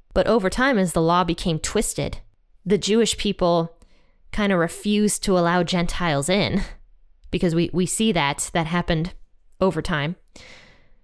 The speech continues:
They refused to let Gentiles i-, in, even though God initially said Gentiles are allowed to follow Jewish rules. We see that. But just because all this happened,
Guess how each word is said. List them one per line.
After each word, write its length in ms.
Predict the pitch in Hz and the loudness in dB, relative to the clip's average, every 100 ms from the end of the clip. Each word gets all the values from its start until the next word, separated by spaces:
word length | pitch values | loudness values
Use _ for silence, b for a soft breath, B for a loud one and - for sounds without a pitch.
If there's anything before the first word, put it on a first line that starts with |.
| B | B
They 80 | 196 | 2
refused 420 | 196 - 262 262 | 2 2 2 2
to 60 | 233 | 2
let 180 | 185 165 | 2 2
Gentiles 460 | 190 190 190 160 | 0 0 0 0
i-, 80 | 185 - | -2 0
in, 220 | 220 247 | 0 2
even 220 | 180 190 190 | 2 2 2
though 120 | 170 | 2
God 260 | 165 175 | 2 0
initially 400 | 165 165 - 147 | 0 0 -2 -2
said 440 | 151 - 190 151 156 - - - | -2 0 2 0 -4 -14 -20 -12
Gentiles 600 | 160 196 185 - 175 165 | -2 0 0 0 0 0
are 160 | - 165 | 0 0
allowed 600 | 156 156 180 180 185 175 | 0 2 2 4 2 -2
to 180 | - 220 | -4 -2
follow 600 | - - 160 160 156 165 - _ _ _ _ - | -2 0 0 2 0 -2 -6 _ _ _ _ -8
Jewish 400 | 185 185 143 240 | 0 0 0 0
rules. 440 | 330 240 170 214 | 2 4 2 0
We 100 | 180 | -2
see 240 | - 277 | 0 0
that. 300 | 285 170 208 - - | 2 2 -2 -6 -2
But 160 | 220 202 | 0 2
just 180 | 254 254 | 0 0
because 300 | 233 247 208 | 0 2 2
all 160 | 202 | 2
this 200 | 196 180 | 2 0
happened, 560 | 220 247 214 151 180 | 0 0 0 -2 -2